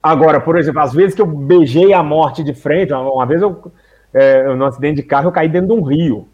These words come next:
em Belo Horizonte, dentro do, do, de um rio, né, de um córrego. Mas de tipo do, do carro bater, rodopiar, virar e cair, o ca-, o carro deu perda total e eu saí intacto de lá. Naquele momento, você vê a, a morte chegando aqui assim,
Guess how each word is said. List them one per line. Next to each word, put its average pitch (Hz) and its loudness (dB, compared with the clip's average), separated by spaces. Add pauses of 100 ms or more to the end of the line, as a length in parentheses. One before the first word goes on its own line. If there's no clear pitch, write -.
(280)
em 110 -14
Belo 123 0
Horizonte, 120 -2
dentro 135 -4
do, 165 -2
do, 139 -2 (420)
de 123 -2
um 131 0
rio, 98 -2
né, 104 -6
de 107 -4
um 135 -2
córrego. 127 0 (720)
Mas 110 -2
de 139 -2
tipo 147 -6
do, 156 -2
do 165 -2 (140)
carro 165 0
bater, 175 2
rodopiar, 196 0
virar 190 0
e 226 -2
cair, 214 0 (160)
o 151 -4
ca-, - 0
o 160 -2
carro 170 0
deu 196 0
perda 185 0
total 175 0
e 196 0
eu 196 -4
saí 196 0
intacto 175 -6
de 127 -6
lá. 117 -2 (440)
Naquele 202 2
momento, 214 2 (120)
você 185 0
vê 185 2
a, 208 4
a 180 2
morte 185 0
chegando 170 0
aqui 160 -2
assim, 160 -4